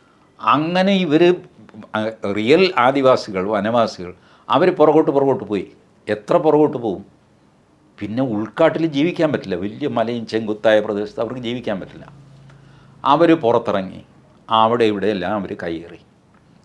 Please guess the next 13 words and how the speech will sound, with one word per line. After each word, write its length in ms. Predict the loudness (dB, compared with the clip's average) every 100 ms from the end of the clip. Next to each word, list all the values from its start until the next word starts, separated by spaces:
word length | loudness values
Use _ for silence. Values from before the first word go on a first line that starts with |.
| _
മുത്തങ്ങയിൽ 800 | -12 -2 0 0 -2 -6 -8 -14 -16
കയറി, 380 | -14 -14 -14 -16 -18 -20
ആ, 40 | -20 _ -4
അവരെ 460 | -2 -2 -4 -8
വെടിവെച്ചു, 640 | -8 -8 -10 -10 -10 -12 -16 -6
തല്ലി, 360 | -4 -4 -8 -10
കുത്തി, 480 | -12 -18 -18 -12 -12
കൊന്നു, 360 | -10 -10 -8
എന്തെല്ലാം 480 | -6 -6 -6 -6 -8
ചെയ്തു. 220 | -14 -20
എന്നിട്ട് 1120 | -20 _ _ _ _ _ _ _ _ -6 -4 -4
എന്ത് 180 | -6
സംഭവിച്ചു? 540 | -12 -12 -12 -12 -14